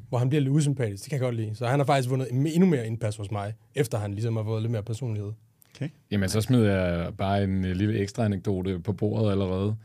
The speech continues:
Speaker 3: her fra start. Jamen, øh, vi har jo snakket paddle, øh, mange gange, Mikkel.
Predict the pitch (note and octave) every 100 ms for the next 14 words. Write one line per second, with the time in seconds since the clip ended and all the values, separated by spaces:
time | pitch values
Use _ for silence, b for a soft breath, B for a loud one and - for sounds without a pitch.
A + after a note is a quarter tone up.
0 | b b _ G#2+ G2+ F#2 G#2 - - -
1 | F#2 F2+ F2 E2+ F#2+ G#2+ G2+ F2 E2 F#2
2 | F#2+ F#2+ E2 D#2 F2 A2+ F#2 F#2 F#2